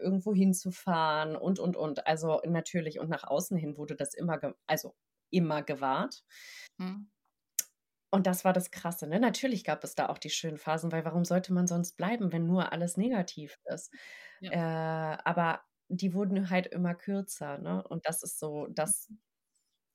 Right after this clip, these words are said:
Speaker 2: Über welchen Zeitraum war das, wo die, wo die Abstände immer kürzer
Speaker 1: Relativ
Speaker 2: wurden?
Speaker 1: schnell tatsächlich. Relativ schnell ging das dann, dass es, äh, massive Gewalt gegeben hat und auch so d-, das erste Mal körperlich.
Speaker 2: Mhm.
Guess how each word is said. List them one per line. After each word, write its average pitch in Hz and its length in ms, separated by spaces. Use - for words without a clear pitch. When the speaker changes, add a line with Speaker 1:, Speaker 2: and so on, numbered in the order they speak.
Speaker 2:
Über 208 180
welchen 247 260
Zeitraum 196 680
war 180 140
das, 180 260
wo 185 100
die, 180 220
wo 196 100
die 180 160
Abstände 180 520
immer 175 140
kürzer 180 440
Speaker 1:
Relativ - 20
Speaker 2:
wurden? 170 400
Speaker 1:
schnell 143 140
tatsächlich. - 640
Relativ 180 380
schnell 165 340
ging 175 180
das 165 220
dann, 160 340
dass 160 240
es, - 320
äh, 151 420
massive 165 460
Gewalt 143 500
gegeben 147 500
hat 143 180
und - 200
auch 151 160
so 156 220
d-, - 220
das - 160
erste 160 340
Mal 151 140
körperlich. - 600
Speaker 2:
Mhm. 190 320